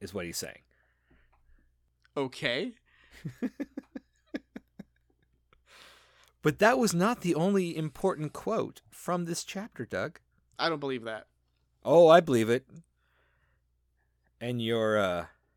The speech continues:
Speaker 1: your reaction is, is proof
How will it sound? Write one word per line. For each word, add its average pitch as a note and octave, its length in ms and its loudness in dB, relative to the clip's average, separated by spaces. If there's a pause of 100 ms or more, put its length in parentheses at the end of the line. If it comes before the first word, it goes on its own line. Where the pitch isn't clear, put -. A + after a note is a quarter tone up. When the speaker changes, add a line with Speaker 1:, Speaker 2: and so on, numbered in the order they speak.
(580)
Speaker 1:
your C3+ 200 2
reaction B2 840 0 (580)
is, - 360 -16
is A2 160 -8
proof - 680 -2